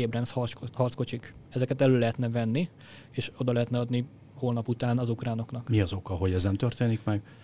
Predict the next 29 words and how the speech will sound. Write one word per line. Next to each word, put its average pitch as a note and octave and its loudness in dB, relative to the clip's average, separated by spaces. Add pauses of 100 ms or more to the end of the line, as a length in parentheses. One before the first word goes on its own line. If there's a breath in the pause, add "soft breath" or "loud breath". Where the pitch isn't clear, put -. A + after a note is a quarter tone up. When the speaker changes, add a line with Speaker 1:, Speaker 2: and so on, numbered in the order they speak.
Speaker 1:
Hát - 0
elsősorban D#3 6
az, D#3 8
hogy D3 6 (100)
ez C3 4
ugye C#3 6
a, C3+ 6 (560)
a C#3 -2
nato C#3 4
szempontjából B2 2
a B2 4
legrosszabb A#2 0
forgatókönyvre A#2 -2
való A2+ 0
felkészülés. A#2 -2 (500 loud breath)
Ö, C3 4
és D3+ 2
ezek D3+ 4
a B2+ 0
készletek, C#3+ 2
ezek D3+ 2
azért A#2+ 2
vannak, C3 2
hogy - 0
ha - 2
Speaker 2:
Ez G#2+ 6
Speaker 1:
baj D3 12
Speaker 2:
védelmi. D3+ 10
Speaker 1:
van, E3+ 4